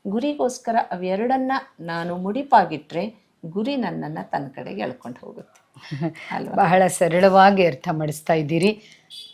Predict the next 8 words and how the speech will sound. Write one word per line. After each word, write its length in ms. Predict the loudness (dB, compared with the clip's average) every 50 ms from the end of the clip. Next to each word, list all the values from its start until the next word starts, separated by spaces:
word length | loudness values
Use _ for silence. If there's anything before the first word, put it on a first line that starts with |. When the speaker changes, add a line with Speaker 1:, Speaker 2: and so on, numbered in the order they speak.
| -10 -6
Speaker 2:
ಧ್ಯಾನದ 300 | -4 -4 -2 -2 -4 -6
ಕುರಿತಾದ 420 | -6 -6 -6 -4 0 0 0 0 -2
ಪ್ರಶ್ನೆ 360 | -4 -4 -4 -2 2 2 2
ಇನ್ನೂ 140 | 4 4 4
ಮುಗಿದಿಲ್ಲ 480 | 4 2 2 2 4 4 4 4 2
ಶೋಭಾ, 520 | 0 2 2 2 4 6 8 8 8 8 8
ಇನ್ನಷ್ಟು 500 | 6 4 4 4 4 2 2 0 -6 -6
ಪ್ರಶ್ನೆಗಳನ್ನ 540 | -4 -4 -4 -2 0 2 4 4 4 6